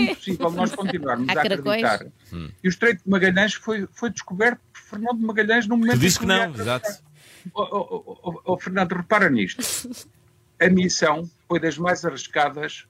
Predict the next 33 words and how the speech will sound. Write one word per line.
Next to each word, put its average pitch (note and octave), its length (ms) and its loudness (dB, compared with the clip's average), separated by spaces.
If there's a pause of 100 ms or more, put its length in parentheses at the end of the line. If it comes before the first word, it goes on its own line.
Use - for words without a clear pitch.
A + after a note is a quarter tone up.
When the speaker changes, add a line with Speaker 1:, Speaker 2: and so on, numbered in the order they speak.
Speaker 1:
do C3 220 -14
século, - 680 -4
eh, C3 100 -4
dezasseis, B2+ 680 -2
portanto, B2 380 -2
da C3 100 -2
história C3+ 360 4
dos B2 200 -4
descobrimentos B2 720 0
europeus - 340 -8 (200)
no A2 80 -4
mundo. G#2 240 -2 (180)
Foi D#3 100 0
das D3 140 2
mais C#3+ 220 -2
Speaker 3:
Hum. - 20 -6
Speaker 1:
arriscadas. - 420 -4 (460)
Custou - 340 0
caríssimo. D3 560 -2 (440)
Levou, D#3+ 680 2
eh, E3 260 2 (160)
participantes E3+ 720 -4
de D3+ 120 -10
muitas E3+ 500 -2
nacionalidades, C3 680 -8
entre A2 180 -12
as - 60 -14
quais D3+ 260 0
grande C3+ 240 -6
parte - 240 -2 (200)
portugueses, - 360 0
espanhóis, C#3+ 800 0
eh, A#2+ 220 -2